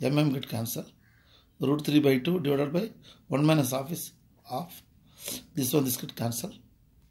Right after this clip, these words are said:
This is what tan alpha, no? Where is tan alpha? Tan alpha is equal to root three. You wrote. Tan alpha is equal to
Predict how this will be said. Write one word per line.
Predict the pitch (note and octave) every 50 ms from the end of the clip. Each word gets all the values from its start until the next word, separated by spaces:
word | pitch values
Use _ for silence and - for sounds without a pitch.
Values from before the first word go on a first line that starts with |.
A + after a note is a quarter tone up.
| _ _ _ - - - - - _ -
This | E3 C#3
is | D3
what | F3 E3+ F3
tan | - E3 F3+ F3+
alpha, | E3+ D#3+ - - A2+ - - -
no? | C#3 D3 - - _ _ _ _ _ _ _ _ _ _ _ _ _ _ _ - _ _ _ _ _ _ _ _ _ _ _ _ _ _ _ _ _ _ _ -
Where | D3 C#3
is | C3 -
tan | - - C3 C3
alpha? | C3+ B2+ A#2+ A#2 - - - - - - _ - _ _ - - _ _ _ _ _ _ _ _ _ _ _ _ _ _ _ _ _ _ - - - - - _ _ -
Tan | - E3 E3+ F3+ F3+
alpha | F3 F3+ F3 F3 E3+
is | E3+ D#3+ D3 C#3
equal | D#3 D3+ - D#3 D3+ D3+
to | G3+ G#3 G#3 - - _ _ _ _ _ _ _ _ _ _ _ _ _ _ _ _ _ _ _ -
root | - C3+ C#3+ B2+ -
three. | - C3 D#3+ G#3 G#3+ - - - - - - - - - - - - - _ _ _ _ -
You | - D3+ A#2
wrote. | G#2+ G#2 - - - - - - _ _ _ - - - - - - - - - - -
Tan | - D3 D#3 E3+ E3+
alpha | E3 E3 D#3 D3+ D#3
is | D#3 D3+ - D3+
equal | D3+ D3+ D#3 D3+
to | D3+ A#3+ B3+ B3+ -